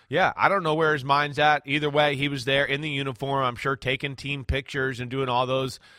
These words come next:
necessary things before minicamp that, that teams do. Uh, but good to see him there, regardless it is. I just, it's risky. Of course, it's very, very risky, and I don't understand the approach of not putting yourself in the best position to play your best football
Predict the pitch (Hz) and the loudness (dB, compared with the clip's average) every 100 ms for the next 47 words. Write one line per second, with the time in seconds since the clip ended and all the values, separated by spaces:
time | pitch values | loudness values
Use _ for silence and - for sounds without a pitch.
0 | _ 135 131 127 139 135 131 139 135 113 | _ -2 0 -2 -2 -2 -2 -4 -6 -8
1 | 120 131 131 127 143 120 127 120 113 117 | -8 -4 -2 -2 -4 -4 -2 -2 -2 -4
2 | 101 117 110 143 135 113 127 165 113 95 | -2 -6 -6 -6 -6 -6 -2 0 0 -4
3 | - - - 107 107 107 120 120 117 143 | -14 -18 -4 0 2 2 0 0 -4 -4
4 | 131 - 139 113 107 98 98 113 120 113 | -4 -4 -4 -2 -4 -4 -6 -2 2 2
5 | 101 98 117 113 98 98 107 110 - - | 0 -4 -4 -2 -2 -2 -4 -4 -8 -14
6 | - - 143 143 196 - 139 90 - _ | -20 -8 -6 0 0 0 -2 -4 -8 _
7 | - 127 170 180 165 135 147 165 165 147 | -12 -2 2 2 0 -2 6 6 6 2
8 | 151 151 139 151 - 147 131 120 127 139 | 2 2 2 -2 -2 -2 0 2 2 0
9 | 131 127 - 131 127 117 - 135 123 120 | -2 -6 -4 -4 -2 -4 0 0 0 -4
10 | 117 123 113 _ - 147 139 127 - 135 | 2 2 2 _ -4 -4 -4 -6 0 2
11 | 117 120 110 120 - 113 139 - 127 110 | 2 -2 0 0 0 -4 -4 -2 -6 -6
12 | - - - 123 143 135 131 120 120 - | -14 -14 -10 -4 2 2 2 2 2 2
13 | - 185 143 123 113 107 | 0 0 4 6 6 4